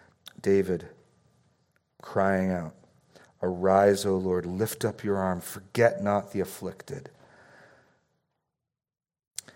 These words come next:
Taking hope and confidence that God does see, and yet still being vexed by why God has not acted yet. And again, he has acted in the past, I know that.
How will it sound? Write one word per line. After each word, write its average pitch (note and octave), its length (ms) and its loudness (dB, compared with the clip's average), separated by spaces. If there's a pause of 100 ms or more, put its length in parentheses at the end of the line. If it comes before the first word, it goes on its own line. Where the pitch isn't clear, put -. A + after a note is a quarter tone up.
(240)
Taking G#2+ 320 0
hope A2+ 340 2
and G#2 100 -4
confidence G2+ 380 0
that G#2+ 60 -6
God G#2 300 0
does A#2 300 4
see, C3 600 -2 (640)
and A2 100 0
yet A#2+ 180 8
still C#3 280 6
being C3+ 260 2
vexed B2+ 380 2
by A2+ 100 8
why A2+ 260 6
God A2 220 6
has A2+ 220 2
not G#2+ 320 2
acted G2 560 -4 (200)
yet. F#2+ 420 2 (340)
And G#2+ 80 0
again, B2+ 240 4 (120)
he G2 140 -4
has C#3+ 420 6
acted C#3 360 4
in C#3+ 100 -2
the C#3+ 60 -2
past, A2+ 340 2
I F#2 100 -6
know G2 200 -2
that. D#2+ 280 -6